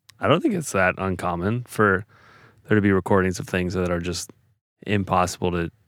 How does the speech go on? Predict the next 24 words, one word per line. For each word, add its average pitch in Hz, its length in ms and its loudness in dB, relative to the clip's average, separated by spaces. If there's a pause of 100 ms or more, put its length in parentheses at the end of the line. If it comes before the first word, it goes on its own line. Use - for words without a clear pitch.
(560)
to 107 140 -2
track 92 340 -2
down 92 280 -2
if 90 140 -6
you 95 80 -2
don't 87 300 -4 (840)
know 117 180 0
where 98 200 4
to 85 80 -2
start. 110 440 2
But 123 160 4
the 135 100 6
unique 156 300 4
thing 156 180 4
in 120 80 4
this 135 280 2 (280)
case 110 280 4
is, 98 180 -2
like, 90 420 2 (520)
we 110 140 2
know 131 200 4
where 98 160 4
to 87 100 -6
start. 87 560 0